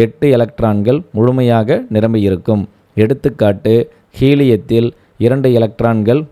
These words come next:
முழுமையாக நிரம்பியிருக்கும். நியான் எட்டு எலக்ட்ரான்கள் முழுமையாக நிரம்பியிருக்கும். எனவே இந்த வாயுக்கள் வந்து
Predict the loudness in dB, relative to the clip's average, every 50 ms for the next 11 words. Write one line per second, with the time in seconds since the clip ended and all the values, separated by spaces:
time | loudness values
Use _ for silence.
0 | -2 0 0 0 0 0 0 0 0 0 0 0 -2 -4 -4 -4 -2 -2 0 0
1 | 0 0 0 0 -2 -2 -2 -2 -2 -2 -2 -4 -8 _ _ _ _ _ _ -6
2 | -2 0 0 2 2 2 2 0 -2 -4 -8 _ _ -20 -16 -6 -2 -2 -2 -2
3 | 0 0 2 2 2 0 -2 -2 -2 -2 0 0 0 0 0 -2 -2 -2 0 0
4 | 0 2 2 0 0 0 0 0 -2 -4 -6 -8 -6 -2 0 0 0 0 0 0
5 | 0 -2 -2 -2 -2 -2 -2 -2 -6 _ _ _ _ _ -2 0 0 2 2 2
6 | 2 2 2 2 0 -2 -4 -6 -4 -2 0 0 0 2 2 2 2 0 -2 -4
7 | -2 0 0 2 2 0 -2 -4 -4 -2 -2 0 0 0 0 0 0 0